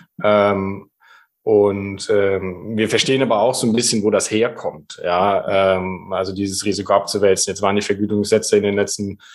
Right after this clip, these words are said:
äh, Jahren, ähm, wurden da deutlich angehoben. Ähm, noch vor vier, fünf Jahren waren sie sehr, sehr, ich glaub, fast fünfzig Prozent weniger, als sie heute sind.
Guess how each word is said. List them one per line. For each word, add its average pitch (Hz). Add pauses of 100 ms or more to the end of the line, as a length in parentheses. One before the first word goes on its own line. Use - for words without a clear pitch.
(360)
äh, 98
Jahren, 104
ähm, 98
wurden 98
da 98
deutlich 101
angehoben. 127 (300)
Ähm, 101
noch 101
vor 98
vier, 107
fünf 104
Jahren 101
waren 95
sie 95
sehr, 98
sehr, 95
ich 95
glaub, -
fast -
fünfzig -
Prozent 98
weniger, 110
als 95
sie 101
heute 107
sind. 117